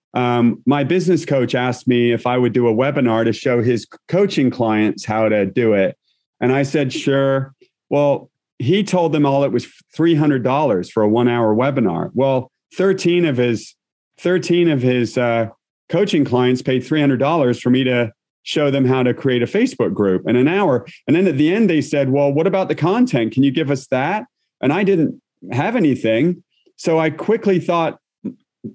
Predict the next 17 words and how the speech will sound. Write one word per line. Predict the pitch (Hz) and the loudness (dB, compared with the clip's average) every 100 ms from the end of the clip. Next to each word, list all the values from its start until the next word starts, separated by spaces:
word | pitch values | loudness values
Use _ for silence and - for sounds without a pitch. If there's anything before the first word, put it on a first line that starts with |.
| _ _ _ - | _ _ _ -2
"I'm | 226 | 0
just | 277 - | 0 0
gonna | 185 151 131 _ - - | 0 0 -2 _ -18 -2
turn | 147 147 | 0 2
this | 139 | 2
into | 147 127 | 2 2
a | |
business | 104 147 175 151 - | 2 -2 0 -2 0
and | 113 | 0
help | 135 123 | 0 0
realtors." | 123 156 - 117 107 | 0 0 0 -2 -2
So | 139 | 0
now | 135 175 202 | 0 2 0
I've | 165 135 | 0 0
got | 147 139 | 0 0
about | 131 131 - 131 _ _ _ | 0 -2 -4 -12 _ _ _
sixty | - - 160 156 - 139 131 123 | -18 -4 -2 -2 0 2 2 -2